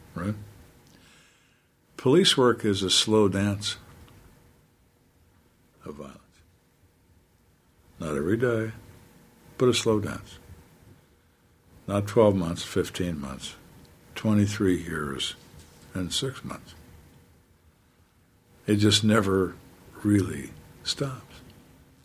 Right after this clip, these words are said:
And you're expecting it to, wanting it to,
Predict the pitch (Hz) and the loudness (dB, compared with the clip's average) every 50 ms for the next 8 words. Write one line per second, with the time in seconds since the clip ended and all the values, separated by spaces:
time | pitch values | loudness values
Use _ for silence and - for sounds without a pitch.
0 | _ _ _ _ _ _ _ _ _ _ _ _ _ _ _ _ _ _ _ _ | _ _ _ _ _ _ _ _ _ _ _ _ _ _ _ _ _ _ _ _
1 | _ _ _ _ - - - - - 107 101 101 101 104 98 90 - - - 139 | _ _ _ _ -20 -20 -6 0 2 4 6 8 8 6 6 6 2 2 4 4
2 | 156 170 165 - 117 90 82 76 - - - 78 67 71 78 85 87 80 80 87 | 4 4 4 2 0 0 0 -4 -6 -8 -6 -6 -6 -6 -6 -8 -8 -6 -4 0
3 | 95 113 123 127 127 123 120 113 - - 113 110 110 110 113 123 127 | 0 2 2 2 0 0 -2 -2 0 2 4 6 6 4 4 0 -2